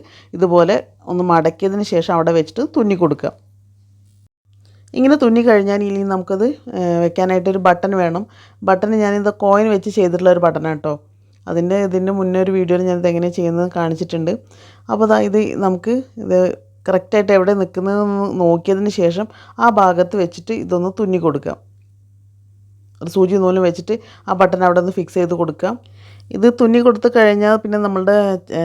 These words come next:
ചപ്പാത്തി ബാഗിൻ്റെ ജോലി കഴിഞ്ഞു കേട്ടോ. നമ്മളുണ്ടാക്കുന്ന ചപ്പാത്തി ആണെങ്കിലും ശരി, പത്തിരി ആണെങ്കിലും നമ്മൾ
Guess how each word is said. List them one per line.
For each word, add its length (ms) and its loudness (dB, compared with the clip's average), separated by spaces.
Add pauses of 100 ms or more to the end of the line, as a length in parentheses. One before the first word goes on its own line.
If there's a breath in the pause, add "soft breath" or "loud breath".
(100)
ചപ്പാത്തി 440 0
ബാഗിൻ്റെ 340 2 (100)
ജോലി 300 2
കഴിഞ്ഞു 300 2
കേട്ടോ. 180 -6 (1400 soft breath)
നമ്മളുണ്ടാക്കുന്ന 640 4
ചപ്പാത്തി 460 0
ആണെങ്കിലും 340 -2
ശരി, 260 -8
പത്തിരി 400 -4
ആണെങ്കിലും 380 -4 (460)
നമ്മൾ 160 0